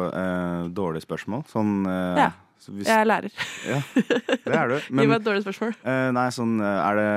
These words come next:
Speaker 1: er det, er det, funker vasken, for eksempel?
Speaker 2: Da kan jeg si ja.
Speaker 1: Ja.
Speaker 2: Eller, du, den er en oppussing,
Speaker 1: <laughs>
Speaker 2: for
Speaker 1: Ja,
Speaker 2: eksempel.
Speaker 1: kan si.
Speaker 2: Eller noe sånt.
Speaker 1: Hvordan er det med parkeringsmuligheter, eh, her og sånn da?
Speaker 2: Nei, som du vet, så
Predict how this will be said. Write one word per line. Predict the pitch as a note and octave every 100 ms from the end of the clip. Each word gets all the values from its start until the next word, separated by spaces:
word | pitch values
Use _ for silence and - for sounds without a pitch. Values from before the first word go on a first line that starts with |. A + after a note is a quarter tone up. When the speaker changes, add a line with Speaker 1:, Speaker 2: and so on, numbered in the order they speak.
| G2+
Speaker 1:
er | F#2+ F#2+
det, | F#2+ F#2 F#2 F2+ F2+ F2+ - - -
er | F#2 F2+
det, | F2 F2 E2+ E2+ E2 E2 D#2+
funker | A2+ F#2
vasken, | F2+ D#2+ - B3 - _ _ _ _ _
for | C3+
eksempel? | D3 C#3+ - F3+
Speaker 2:
Da | G#3+
kan | A3 A#3+
jeg |
si | A3 G#3+ G#3 - _ _ _ -
ja. | - F3 _ _ _ -
Speaker 1:
Ja. | - G#3
Speaker 2:
Eller, | A3+ C#4+ F#4+ _ _ _ _ _ _ -
du, | C#4
den | B3+
er | B3+
en | C#4
oppussing, | A#3+ G3 - D4+ _ _ _ _ -
Speaker 1:
<laughs> | - - - -
Speaker 2:
for |
Speaker 1:
Ja, | B3+
Speaker 2:
eksempel. | B3+ B3+ A#3
Speaker 1:
kan | C#4+
si. | F4 C4+
Speaker 2:
Eller | A#3+ B3
noe | C4
sånt. | C#4+ -
Speaker 1:
Hvordan | - C#3+ D#3
er | C3+
det | C3+
med | C#3 C#3 C3+ B2
parkeringsmuligheter, | C#3+ - B2 G#2 F#2+ G#2 G2 F#2+ - G#2 G2 G2
eh, | G2 G2 G2+ G2 G2 G2 G2
her | G2 F2+
og | F2
sånn | G2
da? | A2+ C3 -
Speaker 2:
Nei, | F3+ F#3+
som | F#3 G3
du | G#3+
vet, | F#3 G3+
så | - B3